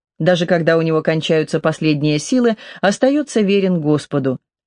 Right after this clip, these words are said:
Но стоит ему остановиться на ночлег, просто устроить привал,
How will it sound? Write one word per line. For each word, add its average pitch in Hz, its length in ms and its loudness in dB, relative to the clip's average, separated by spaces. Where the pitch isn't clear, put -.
Но 180 140 4
стоит 160 400 0
ему 156 180 2
остановиться 165 680 -2
на 151 100 0
ночлег, 247 500 -2
просто 233 400 2
устроить 175 500 0
привал, 233 480 0